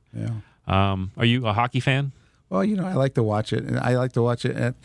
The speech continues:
Speaker 1: even though it's better on T V now because they, the light screens and everything.
Speaker 2: Right.
Speaker 1: Better than it ever was, but
Speaker 2: Yeah.
Speaker 1: still nothing
Speaker 2: It's
Speaker 1: like
Speaker 2: hard.
Speaker 1: But when you're there, man, it's really exciting.
Speaker 2: Oh, yeah.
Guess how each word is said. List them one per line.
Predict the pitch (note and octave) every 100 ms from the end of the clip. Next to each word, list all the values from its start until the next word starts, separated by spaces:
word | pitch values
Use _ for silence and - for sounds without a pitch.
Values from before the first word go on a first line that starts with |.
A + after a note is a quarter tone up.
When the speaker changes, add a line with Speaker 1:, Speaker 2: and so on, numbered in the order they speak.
| - -
Speaker 1:
even | D#3+ E3
though | D#3+
it's | D3 A#2
better | C3 C#3
on | C#3 C3
T | D3 C3+
V | C3+
now | C3 C3
because | C3 B2 B2 A2+
they, | A#2 A#2
the | A2+
light | G#2 G#2+ B2 A#2+
screens | - B2 B2+ B2
and | C3
everything. | C3 B2+ C#3+
Speaker 2:
Right. | F#2+ F2+ E2+ -
Speaker 1:
Better | - D3
than | C#3
it | B2+ B2
ever | B2+ A#2
was, | G#2+ G#2+ -
but | A#2
Speaker 2:
Yeah. | F2
Speaker 1:
still | D#2 C#3+ B2
nothing | A#2+ A#2 A#2+
Speaker 2:
It's |
Speaker 1:
like | A#3+
Speaker 2:
hard. | F#3 E2+ D2 _ _
Speaker 1:
But | C3
when | C#3+ D3+
you're | D#3 D3
there, | C#3+ C#3+ C#3
man, | C3+ C3 B2+
it's | A#2 -
really | A#2+ A2
exciting. | F#2+ - G2 A2 G2+ -
Speaker 2:
Oh, | F2+
yeah. | D#2 D#2